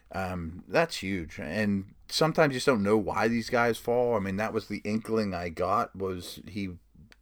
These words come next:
people didn't love sitting down and interviewing with him. But man, you watch him on the field, he's all over the place. He can line up against tight ends. He can line up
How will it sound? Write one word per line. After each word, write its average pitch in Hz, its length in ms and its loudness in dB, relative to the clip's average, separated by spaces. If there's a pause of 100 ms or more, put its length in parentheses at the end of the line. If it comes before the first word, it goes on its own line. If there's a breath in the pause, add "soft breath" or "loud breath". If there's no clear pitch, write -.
people 104 240 0
didn't 92 320 0
love 95 320 2
sitting - 240 -8
down 95 180 -2
and 87 100 -6
interviewing 113 460 0
with 117 180 0
him. 127 180 -2 (540 soft breath)
But 101 100 0
man, 117 200 6
you 139 100 4
watch 151 200 2
him 117 80 2
on 104 100 2
the - 60 -4
field, 101 460 0
he's 131 200 -2
all 98 220 2
over 107 220 4
the 104 80 2
place. 104 640 -2
He 87 160 -8
can 80 360 -8
line 101 300 -2
up 101 140 -2
against 87 360 -6
tight 76 220 -6
ends. 110 520 0 (520 loud breath)
He 101 100 -2
can 92 200 -4
line 90 240 0
up 82 320 -6